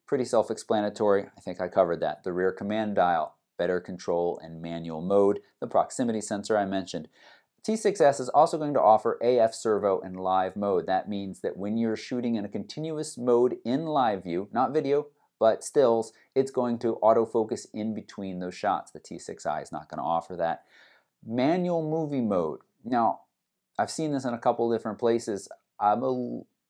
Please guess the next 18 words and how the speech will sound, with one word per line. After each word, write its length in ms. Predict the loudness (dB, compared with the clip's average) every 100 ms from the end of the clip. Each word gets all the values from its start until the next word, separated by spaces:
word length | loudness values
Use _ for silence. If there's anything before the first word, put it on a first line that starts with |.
| _ -2
a 80 |
little 280 | 2 4 4
surprised, 800 | 2 -2 2 2 2 -2 -10 -20 _ _ _ _
a 100 | 0
little 240 | 2 4 4
disappointed, 760 | 2 -2 -2 -2 2 2 0 _ _ -2
but 100 | 2
what 220 | 2 0
this 160 | -4 -4
is 120 | 0
saying 500 | 2 2 0 -4 -6 -10
and 160 | -6
what 280 | -2 -2 -4 -8
people 200 | -2 -2
are 60 |
saying 280 | -2 -4 -6 _ -2
is 260 | 2 2 4
that 280 | 4 4